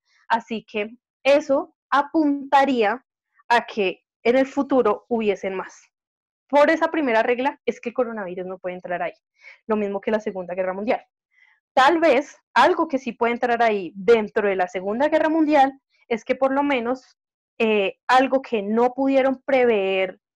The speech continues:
los alemanes y que pensaban que tenían controlado era el invierno ruso. ¿Por qué Alemania pierde la Segunda Guerra Mundial?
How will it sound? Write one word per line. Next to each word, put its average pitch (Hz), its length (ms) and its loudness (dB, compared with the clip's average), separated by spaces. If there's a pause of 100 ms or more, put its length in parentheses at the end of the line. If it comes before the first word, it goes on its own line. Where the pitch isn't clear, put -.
(140)
los 247 260 2
alemanes 254 680 -2
y 214 80 -14
que 214 160 -8
pensaban 208 500 -4
que 262 120 -6
tenían 208 500 -10
controlado 262 720 0 (400)
era 233 460 4 (520)
el 233 140 2
invierno 190 720 0
ruso. 226 320 -2 (1000)
¿Por 277 200 4
qué 294 120 4
Alemania 294 480 2
pierde 277 220 2
la 277 80 -2
Segunda 208 300 -4
Guerra 240 200 -2
Mundial? 233 440 -2